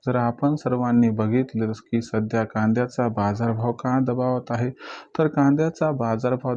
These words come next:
दबावात असण्यामागचं सर्वात महत्त्वाचं कारण म्हणजे बांगलादेशची कांदा खरेदी की जी आणखीन सुरू झाली नाही. परंतु मित्रांनो, आपल्या सर्वांसाठी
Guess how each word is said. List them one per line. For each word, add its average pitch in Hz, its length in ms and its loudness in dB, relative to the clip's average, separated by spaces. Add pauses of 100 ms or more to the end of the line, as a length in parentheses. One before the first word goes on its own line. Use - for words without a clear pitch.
दबावात 123 500 0
असण्यामागचं 113 760 0
सर्वात 113 580 -2
महत्त्वाचं 110 680 -2
कारण 107 420 0
म्हणजे 110 380 2
बांगलादेशची 107 840 0
कांदा 107 440 2 (100)
खरेदी 127 360 4
की 117 220 0
जी 123 160 2
आणखीन 117 400 0
सुरू 120 340 0
झाली 110 380 0
नाही. 107 300 0 (540)
परंतु 151 440 2
मित्रांनो, 135 420 2
आपल्या 127 380 2
सर्वांसाठी 120 840 0